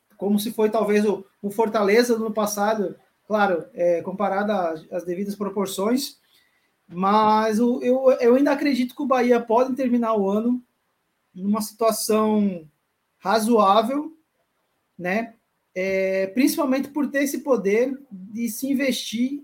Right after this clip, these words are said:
de se conseguir jogadores, de se ir ao mercado, achar peças fundamentais. É, e, assim, tem, tem a fonte nova, tem torcida, tem camisa,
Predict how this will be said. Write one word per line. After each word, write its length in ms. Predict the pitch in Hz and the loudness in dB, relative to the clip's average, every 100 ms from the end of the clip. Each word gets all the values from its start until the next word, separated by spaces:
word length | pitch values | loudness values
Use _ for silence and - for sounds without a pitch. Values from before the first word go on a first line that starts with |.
| - | -14
de 180 | 196 208 | -10 -10
se 200 | - 247 | -8 -2
conseguir 480 | 277 285 262 233 226 | 0 2 0 -2 0
jogadores, 760 | 247 233 185 202 240 262 - | 0 0 0 0 -2 -6 -10
de 140 | 196 208 | -10 -10
se 180 | 240 | -4
ir 60 | 240 | -4
ao 140 | 302 | -2
mercado, 680 | 311 254 214 208 233 254 277 _ _ _ _ _ | 0 0 0 0 0 -4 -12 _ _ _ _ _
achar 340 | 185 196 240 254 | -10 -6 -4 -4
peças 500 | - 226 247 254 - | -2 0 0 -4 -4
fundamentais. 1040 | 254 233 226 202 202 196 226 240 - - _ _ _ _ _ _ _ | -2 -2 -2 -2 0 0 0 0 -6 -16 _ _ _ _ _ _ _
É, 1900 | 185 190 196 196 190 190 185 185 180 175 170 175 170 165 165 160 156 - - - _ _ _ | -6 -2 0 0 2 0 0 0 0 0 0 0 -2 -4 -8 -10 -12 -14 -16 -20 _ _ _
e, 180 | 240 254 - | -2 -2 -2
assim, 380 | 302 311 311 220 | -4 -2 -2 -2
tem, 380 | 285 285 285 - _ _ _ _ - | 0 -2 -2 -12 _ _ _ _ -4
tem 140 | 302 | -2
a 100 | 311 | 0
fonte 240 | 285 285 | 0 2
nova, 380 | 254 247 277 262 | 4 4 4 2
tem 180 | - 285 | 0 -2
torcida, 800 | 311 - - 254 285 269 277 277 - _ _ _ _ - | -2 -4 -4 -2 0 0 0 -2 -12 _ _ _ _ -4
tem 180 | 277 | -2
camisa, 800 | 277 262 233 254 262 254 285 285 | 2 2 4 2 2 -2 -2 -4